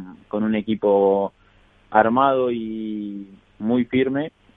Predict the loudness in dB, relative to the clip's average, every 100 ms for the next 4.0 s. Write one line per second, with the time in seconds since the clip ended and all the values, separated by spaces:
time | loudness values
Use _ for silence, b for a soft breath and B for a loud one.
0 | -6 -4 -4 -2 -4 -4 -6 -4 0 0
1 | 0 -2 -2 -2 0 -2 -2 -4 -6 -8
2 | -2 0 2 0 0 -4 -8 -8 -6 -4
3 | -4 -6 -6 -4 -2 -2 0 2 4 4